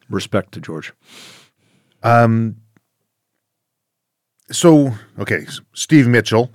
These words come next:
Speaker 2: Andy McNabb.
Speaker 1: Yep.
Speaker 2: You and he crossed paths in the green zone. You talk about that a little bit,
Speaker 1: Yeah, yeah.
Speaker 2: uh, in,
Speaker 1: Yeah.
Speaker 2: in the book.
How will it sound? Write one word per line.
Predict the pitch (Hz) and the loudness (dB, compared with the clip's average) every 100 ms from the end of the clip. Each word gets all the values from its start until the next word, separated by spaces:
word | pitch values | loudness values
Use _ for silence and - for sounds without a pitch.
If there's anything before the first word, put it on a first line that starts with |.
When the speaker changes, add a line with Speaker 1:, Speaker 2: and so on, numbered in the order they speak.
| - | -6
Speaker 2:
Andy | 107 101 | -4 -2
McNabb. | 95 82 90 82 123 - - | -6 -4 -2 -2 -6 -12 -10
Speaker 1:
Yep. | 101 - | -10 -8
Speaker 2:
You | 104 95 | -6 -4
and | 90 | -4
he | 95 | -8
crossed | - 85 - | -6 -8 -8
paths | - 113 127 104 | -4 2 2 0
in | 95 | -6
the | 85 | -2
green | 113 131 | 0 0
zone. | 120 127 117 | 2 0 0
You | |
talk | 95 95 - | -6 -10 -6
about | 95 | -4
that | 95 | -2
a | 95 | -2
little | 95 | -4
bit, | 90 101 | -2 2
Speaker 1:
Yeah, | 123 127 101 | 6 6 4
yeah. | 90 82 - | -2 -10 -12
Speaker 2:
uh, | 110 | -2
in, | 101 | 2
Speaker 1:
Yeah. | 113 107 | 2 0
Speaker 2:
in | 107 | -4
the | 95 | -4
book. | 80 147 - | 0 0 0